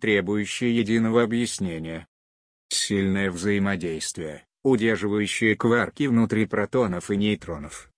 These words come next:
имело совершенно иной характер. Огромная сила на коротких расстояниях, но почти невидимая на больших. Объединяющей темой была калибровочная симметрия,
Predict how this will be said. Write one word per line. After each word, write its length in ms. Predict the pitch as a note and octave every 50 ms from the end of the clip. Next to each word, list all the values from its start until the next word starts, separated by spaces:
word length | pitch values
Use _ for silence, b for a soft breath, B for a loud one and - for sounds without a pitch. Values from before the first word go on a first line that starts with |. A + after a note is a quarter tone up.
| _ -
имело 460 | - C3 B2+ B2 B2+ B2+ A#2+ A#2+ A#2
совершенно 880 | G#2+ - - A2 G2 G2+ F#2+ - - - G2 F#2 F#2 G2 G#2 A2 G#2+ A2
иной 280 | G#2+ G2+ G2+ G2+ G#2+
характер. 720 | G2+ - A2 G#2+ A#2+ B2 A#2 - - - F2+ D2 - - _ _ _ -
Огромная 720 | A2+ A#2 B2 G#2+ A#2 B2 B2+ B2+ A#2+ A#2+ A2+ A#2 A2+ A2+
сила 360 | G#2 - - C#3 C3+ C3 C3+
на 140 | B2+ A#2+ A2
коротких 560 | - - G#2 F#2 F2+ F2+ - - - A2+ -
расстояниях, 840 | - C3+ A#2 - - G#2 F#2+ G2+ A2 A#2 G#2+ E2+ D2+ D2+ - - - _ _ _ _ -
но 220 | A#2+ A#2+ A#2+ A#2
почти 520 | - C#3+ C3+ B2 - - - - C3+ C3
невидимая 560 | A#2 G#2+ G#2 G2 G#2 G2+ F2+ G#2 G#2+ A2 A#2 A#2
на 120 | A#2+ A#2+
больших. 720 | A2 A#2 G#2 F#2 - - - - - - - - - _ _ _ _ _ _ _ _ _ _ _ _ _ -
Объединяющей 1000 | - B2 A#2 G2+ G#2+ A2 A2+ G2+ G#2+ F#2+ F#2+ F#2+ G2 G2+ A2 G#2+ - - A#2+ A2+
темой 320 | - A2+ G#2+ G2 G#2 G#2 G2+
была 340 | F#2 A2+ A#2+ A#2 A#2 A#2
калибровочная 880 | A2 - G#2 G2 F#2 F2 G2 G2 G2 G2 F#2 F2+ F2 - - A2 G2+ G2+
симметрия, 840 | G2 - - G2+ G2 F#2+ - - G#2 G#2+ G#2+ F2+ D2+ C#2+ - -